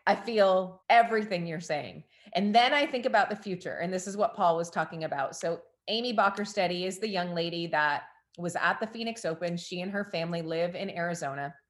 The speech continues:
And she was part of a Special Olympics program that invited some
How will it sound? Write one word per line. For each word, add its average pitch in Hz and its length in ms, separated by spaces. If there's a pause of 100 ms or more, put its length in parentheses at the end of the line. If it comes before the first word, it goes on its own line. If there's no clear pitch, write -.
(240)
And 202 200
she 202 180
was 180 140
part 214 380
of 208 240 (240)
a 196 80
Special 220 380
Olympics 214 340
program 190 640
that 165 220
invited 180 580
some 180 260